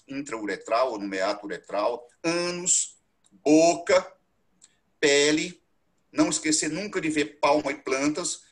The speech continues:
então tem que tirar o sapato da pessoa, couro cabeludo, às vezes você pode ter algum tipo de alopécia que pode ser da sífilis, região pubiana, pode a-, achar verrugas genitais, ou aqui é um caso de,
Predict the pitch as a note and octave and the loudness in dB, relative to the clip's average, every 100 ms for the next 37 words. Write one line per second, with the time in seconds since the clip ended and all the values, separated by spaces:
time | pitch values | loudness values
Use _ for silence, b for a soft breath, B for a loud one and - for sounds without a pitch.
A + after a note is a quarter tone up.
0 | b C3 C3 C#3 C#3 B2+ B2 A#2+ A#2 A2 | b -6 -4 -6 -4 -2 0 2 0 0
1 | A#2 A#2 - G#2+ G#2 G#2 - C3+ C#3+ - | 0 -2 -4 -6 -4 -6 -6 -6 -6 -4
2 | B2+ B2 A#2+ A#2 G#2 A2+ D#3 D3+ G#2+ B2+ | -4 0 -2 -2 -6 -6 -4 -2 -2 -2
3 | - - - - A#2+ B2 A2+ A#2+ A#2+ A#2+ | -6 -10 -12 -10 -4 -4 -4 -6 -6 -8
4 | B2 B2 - A2 A2+ G2+ - B2 - G#2 | -12 -12 -6 -2 -2 -2 -4 -4 -4 -10
5 | - A2 G#2 b b b - G#2 G#2+ G#2 | -6 -6 -6 b b b -10 -2 -2 0
6 | - A2+ C#3+ D3 G#2 - b b B2+ - | -4 -6 -12 -10 -12 -12 b b -8 -6
7 | C3 B2+ - G2 A2 B2 D#3 D#3 - A#2+ | -6 -8 -12 -10 -6 2 4 2 0 0
8 | A2 G#2+ G2+ G2 A#2 A2 - _ _ - | 2 2 0 -2 0 -2 -2 _ _ -8
9 | G#2+ - G#2 G2+ G#2+ F2 A2 B2+ - A#2+ | -6 -6 -6 -4 -4 -4 0 0 0 -6
10 | G#2 B2 B2+ A#2+ A#2 G#2 A2 G2+ G2+ G#2+ | -6 -8 -8 -8 -8 -2 0 -2 -8 -12
11 | G#2 | -12